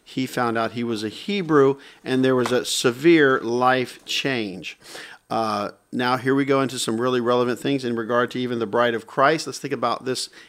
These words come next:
in regards to the story of Esther. "There were twelve months of preparation for all the women." Esther chapter two, verse twelve.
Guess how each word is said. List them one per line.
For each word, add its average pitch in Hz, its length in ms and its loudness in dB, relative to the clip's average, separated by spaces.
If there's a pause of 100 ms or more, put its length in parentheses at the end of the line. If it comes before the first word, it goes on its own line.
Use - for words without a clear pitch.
in 120 160 -4
regards 117 440 0
to - 60 -18
the 110 120 -10
story 104 320 -2
of 101 80 -6
Esther. 123 400 -2 (340)
"There 117 140 -2
were 113 100 0
twelve 165 400 4
months 160 220 2
of 135 100 0
preparation 135 640 0
for - 120 -4
all 123 200 2
the 117 100 0
women." 131 500 0 (680)
Esther 143 260 0
chapter 160 400 2
two, 123 380 -2
verse 110 320 -6
twelve. 92 640 -6